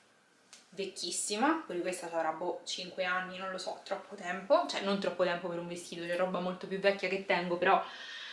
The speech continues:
alcune cose proprio mi disgustano dopo tanti <laughs> anni, proprio la vista. E poi abbiamo le ultime due cose,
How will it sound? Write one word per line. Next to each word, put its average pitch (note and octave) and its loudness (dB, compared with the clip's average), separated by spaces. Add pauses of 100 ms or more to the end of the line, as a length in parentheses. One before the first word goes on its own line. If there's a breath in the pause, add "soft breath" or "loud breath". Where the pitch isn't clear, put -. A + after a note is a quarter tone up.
(180 loud breath)
alcune G#3 4
cose A3+ 4
proprio F#3 2
mi F#3 0
disgustano F3+ -6
dopo F3+ 0
tanti F3+ 0
<laughs> - -
anni, C4 8 (260 loud breath)
proprio G#3+ -2
la G#3+ 4
vista. - -4 (720 loud breath)
E G#3 -4
poi F#4 2
abbiamo G3 2
le F#3+ -2
ultime G#3 -4
due F#3+ -6
cose, F#3 0